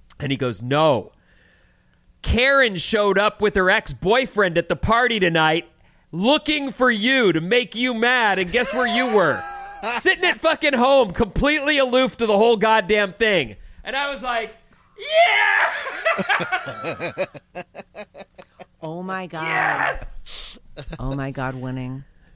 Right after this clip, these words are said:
Speaker 1: So
Speaker 3: God.
Speaker 1: she, later, I see her and she goes, and we're talking, and I'm like, you know, I'm just not, I was missed the whole thing.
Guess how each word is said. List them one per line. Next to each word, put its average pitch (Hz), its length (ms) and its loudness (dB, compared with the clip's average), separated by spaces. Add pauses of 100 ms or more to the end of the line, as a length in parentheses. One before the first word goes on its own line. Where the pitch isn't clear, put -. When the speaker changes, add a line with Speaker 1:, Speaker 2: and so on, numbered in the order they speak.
(160)
Speaker 1:
So 233 220 0
Speaker 3:
God. 202 80 2
Speaker 1:
she, 269 400 2
later, 214 680 2 (240)
I 160 100 2
see 196 320 -2
her 160 240 6
and 160 140 0
she 175 100 -6
goes, 151 380 0
and 165 280 -2
we're 165 100 0
talking, 160 520 0
and 165 100 0
I'm 160 160 0
like, 151 400 0
you 151 140 0
know, 131 300 2 (1000)
I'm 180 180 -2
just 233 280 -4
not, 180 340 2 (600)
I 170 80 2
was 175 160 -2
missed 220 300 -2
the 185 80 0
whole 185 280 -4
thing. 123 400 -2